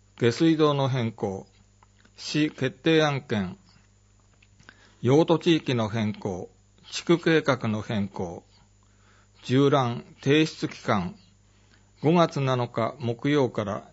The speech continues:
二十一日木曜、午前八時三十分から午後五時十五分、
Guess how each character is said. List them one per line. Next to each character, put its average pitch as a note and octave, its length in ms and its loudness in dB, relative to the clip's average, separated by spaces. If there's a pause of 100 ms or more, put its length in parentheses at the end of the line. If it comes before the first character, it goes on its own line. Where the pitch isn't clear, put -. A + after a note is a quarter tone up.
(120)
二 D3+ 200 0
十 C3+ 280 0
一 A2+ 200 -6
日 G#2 480 -6
木 A#2 360 -4
曜、 A2+ 320 2 (680)
午 D#3 220 4
前 C3 280 2
八 B2 300 -4
時 D#3 140 -4
三 C3 240 -4
十 C#3 140 -4
分 B2 300 -4
か G#2 140 -6
ら G2 200 -6 (280)
午 C#3+ 160 2
後 C3+ 160 0
五 C#3+ 200 2
時 B2+ 180 -4
十 C#3 200 0
五 A#2+ 160 0
分、 F#2 360 -8